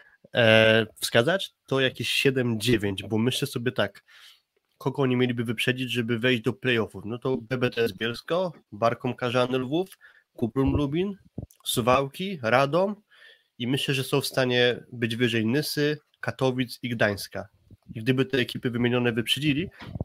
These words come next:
to już byliby na ósmym miejscu. A to nie jest moim zdaniem nierealny scenariusz, więc, y, takie siedem, dziewięć myślę, że będzie trafionym typem.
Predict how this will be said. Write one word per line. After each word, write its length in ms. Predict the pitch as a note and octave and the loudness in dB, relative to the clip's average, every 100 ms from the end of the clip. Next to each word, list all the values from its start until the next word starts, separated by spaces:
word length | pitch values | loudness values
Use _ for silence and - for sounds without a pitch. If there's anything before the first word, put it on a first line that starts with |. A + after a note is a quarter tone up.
| - - | -12 -8
to 80 | - | 0
już 180 | B2+ A#2 | 0 2
byliby 300 | A#2+ A#2 A2+ | 0 0 0
na 80 | A#2 | -2
ósmym 300 | A#2 A#2+ G#2+ | -2 -2 0
miejscu. 400 | G2 - - - - - _ _ _ _ | -2 -4 -12 -16 -20 -20 _ _ _ _
A 140 | - A#2+ | -8 -4
to 120 | D#3+ | 2
nie 100 | C#3+ | 4
jest 140 | G#2+ | 4
moim 220 | G2+ G#2 G2+ | 2 0 2
zdaniem 260 | G2+ G#2 | 0 0
nierealny 400 | G#2 G#2+ G2+ G2+ | 0 0 0 -2
scenariusz, 540 | - G#2+ G2+ F#2+ F#2 G#2+ | -4 -4 -4 -4 -6 -6
więc, 340 | G#2 - - | -6 -8 -6
y, 240 | B2+ C3 C#3 | -2 -2 -4
takie 240 | C3+ C3+ | -6 -4
siedem, 360 | - C3+ B2+ A#2 | 0 2 2 4
dziewięć 480 | A#2+ A#2 A2 - - _ _ _ _ _ _ | 4 2 0 -6 -10 _ _ _ _ _ _
myślę, 240 | A2+ - A2+ | -6 -4 0
że 60 | |
będzie 220 | G#2+ G#2+ | 0 -2
trafionym 400 | A2 A2+ G#2+ G2+ | -2 0 2 0
typem. 300 | G2 G2 G2 | -2 -4 -4